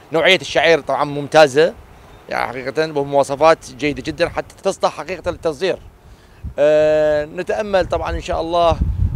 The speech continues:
وهاي أيضًا من خلال هذا اللقاء أيضًا أت-، أزف بشرى للفلاحين والمزارعين، إن شاء الله سيكون خلال الأيام القادمة موقف جديد،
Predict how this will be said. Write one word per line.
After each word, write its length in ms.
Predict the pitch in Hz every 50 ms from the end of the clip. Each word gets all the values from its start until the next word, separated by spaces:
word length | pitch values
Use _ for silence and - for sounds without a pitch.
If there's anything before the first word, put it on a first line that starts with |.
| - -
وهاي 420 | - 147 147 160 170 175 175 175 175
أيضًا 360 | 175 170 156 160 160 156 147 - _ 143
من 100 | 143 139
خلال 320 | - 156 147 151 151 147 151
هذا 140 | 156 147
اللقاء 540 | 151 135 143 - - 160 160 156 151 151 - - - - -
أيضًا 280 | 156 156 139 156 151 147
أت-، 140 | 139 - - - - - - - - - 135
أزف 200 | 131 131 170 151
بشرى 460 | 131 127 180 - - 143 139 139 135
للفلاحين 680 | 135 - 135 131 127 131 120 - 139 151 147 135 123 113 - - - - _ _ -
والمزارعين، 720 | 135 135 131 123 131 131 123 127 120 143 156 165 160 147 _ _ _ _ -
إن 40 | 151
شاء 220 | - - 151 143
الله 160 | 143 151 147 143
سيكون 440 | - 147 139 131 - 156 160 147 - -
خلال 220 | 143 139 139 135
الأيام 320 | 135 131 131 143 147 143
القادمة 720 | 139 135 - 147 147 147 135 139 139 135 139 139 139 139 131 _ _ _ _ _ -
موقف 400 | 135 156 165 160 - - 131 113
جديد، 440 | - 147 127 131 143 143 143 147 139